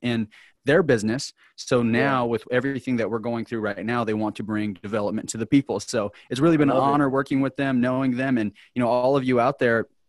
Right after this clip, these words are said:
Speaker 1: take advantage of this opportunity to really, uh, develop yourself and end twenty twenty strong.
Speaker 2: Yeah, most definitely. Well, you guys are not gonna wanna miss that.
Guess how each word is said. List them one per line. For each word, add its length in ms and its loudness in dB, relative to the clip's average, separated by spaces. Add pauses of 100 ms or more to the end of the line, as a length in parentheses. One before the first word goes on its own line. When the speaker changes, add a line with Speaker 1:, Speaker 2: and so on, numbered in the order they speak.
Speaker 1:
take 180 0
advantage 340 2
of 60 0
this 180 0
opportunity 640 -2
to 180 -6
really, 540 -2 (180)
uh, 120 0
develop 420 0
yourself 540 -2
and 260 -4
end 340 -4 (200)
twenty 260 -2
twenty 280 -4
strong. 360 -2 (960)
Speaker 2:
Yeah, 200 -2
most 220 -2
definitely. 480 -4
Well, 460 2
you 140 -4
guys 180 2
are 60 2
not 200 2
gonna 160 0
wanna 220 0
miss 240 -4
that. 420 -4